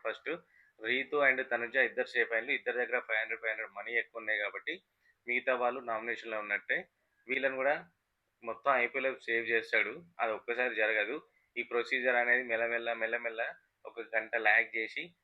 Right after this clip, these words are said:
లాస్ట్కి అందరిని ఫిల్టర్ చేసి ఒక ఇద్దరిని తీసుకొచ్చి ఇద్దరిలో ఒకరిని నామినేట్, ఆ, ఎలిమినేట్ చేస్తాడు. ఇదే అంత సోది ఏం లేదు. ఈ సోది మీరు ఖచ్చితంగా వినాల్సిందే. And నిన్న జరిగిన ఎపిసోడ్లో కళ్యాణ్ సేఫ్ అయింది కదా. ఇప్పుడు కళ్యాణ్,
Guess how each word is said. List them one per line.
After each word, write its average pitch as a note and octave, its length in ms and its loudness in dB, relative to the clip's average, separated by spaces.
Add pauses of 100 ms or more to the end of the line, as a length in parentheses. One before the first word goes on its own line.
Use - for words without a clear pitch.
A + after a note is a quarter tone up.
(160)
లాస్ట్కి A#2 540 0
అందరిని A2 360 -4
ఫిల్టర్ A2 340 0
చేసి A2+ 360 0 (280)
ఒక G#2+ 120 -10
ఇద్దరిని A2+ 360 -2
తీసుకొచ్చి A2+ 640 -6 (200)
ఇద్దరిలో A#2 380 0
ఒకరిని A2+ 240 -6
నామినేట్, G#2+ 380 -2
ఆ, G#2+ 240 -2
ఎలిమినేట్ A2+ 400 0
చేస్తాడు. G#2+ 420 -4 (380)
ఇదే A2 180 2
అంత A#2+ 280 4
సోది A#2 380 -2
ఏం A2+ 280 -4
లేదు. A2 320 -2 (380)
ఈ A#2 60 -2
సోది B2 280 -4
మీరు B2 120 0
ఖచ్చితంగా A#2+ 520 2
వినాల్సిందే. G2+ 580 -6 (480)
And C3+ 100 6
నిన్న C3+ 320 0
జరిగిన C#3+ 300 6
ఎపిసోడ్లో B2 840 2
కళ్యాణ్ A#2 400 0
సేఫ్ A2+ 260 -2
అయింది G#2 180 2
కదా. A#2 200 -2 (460)
ఇప్పుడు C#3 480 -2
కళ్యాణ్, C3 380 2